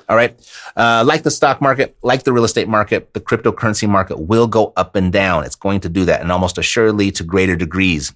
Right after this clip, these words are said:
if history repeats itself. But like the stock market and like the real estate market, it's my belief that it will always go up over time. It's here to stay. And I'd be remiss if I didn't share what I've learned with you and what I'm doing,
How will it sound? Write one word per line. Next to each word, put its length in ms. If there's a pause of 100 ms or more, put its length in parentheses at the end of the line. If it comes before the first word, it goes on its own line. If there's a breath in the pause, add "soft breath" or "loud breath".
if 280
history 320
repeats 300
itself. 400 (400 loud breath)
But 200
like 340
the 80
stock 340
market 400 (220 loud breath)
and 200
like 220
the 100
real 140
estate 240
market, 420 (220 soft breath)
it's 160
my 220
belief 320
that 140
it 100
will 320
always 340
go 400
up 260
over 280
time. 520
It's 140
here 160
to 140
stay. 440 (480 soft breath)
And 120
I'd 100
be 120
remiss 420
if 140
I 60
didn't 200
share 420
what 220
I've 180
learned 260
with 220
you 200 (120)
and 140
what 120
I'm 140
doing, 340